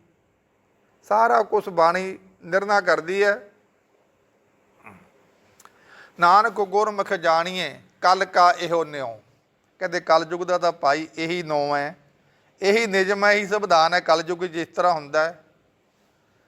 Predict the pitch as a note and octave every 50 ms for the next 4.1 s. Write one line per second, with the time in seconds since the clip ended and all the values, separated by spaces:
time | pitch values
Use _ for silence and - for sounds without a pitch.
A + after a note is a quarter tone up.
0 | _ _ _ _ _ _ _ _ _ _ _ _ - G3 G3 G3+ G#3+ G#3+ G3+ F#3+
1 | F#3 F#3+ G3 F3+ G3+ F#3+ G3 G3 F3+ F3+ F#3+ F3+ F3 D#3+ E3 E3+ D#3+ E3 D#3 D3+
2 | D3+ D#3+ E3+ F#3+ F#3+ F#3+ G3 F#3 F3+ E3 E3+ E3+ D#3+ D#3+ D#3+ D3+ D#3 D#3+ D#3 C#3+
3 | D#3 C#3+ C#3 C3+ D#3 E3 E3 - F3+ E3 E3 D#3 D3 C3+ C#3 C#3+ D#3 E3 E3+ E3+
4 | F#3 G#3